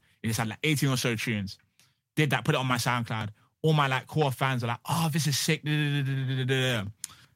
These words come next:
There was a single on there with Coco called Steezin.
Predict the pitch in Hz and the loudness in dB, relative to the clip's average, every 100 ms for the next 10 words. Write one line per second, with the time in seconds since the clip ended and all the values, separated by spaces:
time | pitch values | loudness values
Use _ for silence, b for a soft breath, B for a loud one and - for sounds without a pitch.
0 | B _ 135 143 135 - 196 175 151 139 | B _ 2 2 2 2 4 4 4 2
1 | 127 - 151 143 127 113 117 - 143 139 | 0 2 2 2 0 -2 -4 -2 2 2
2 | 117 107 107 | 2 -2 -4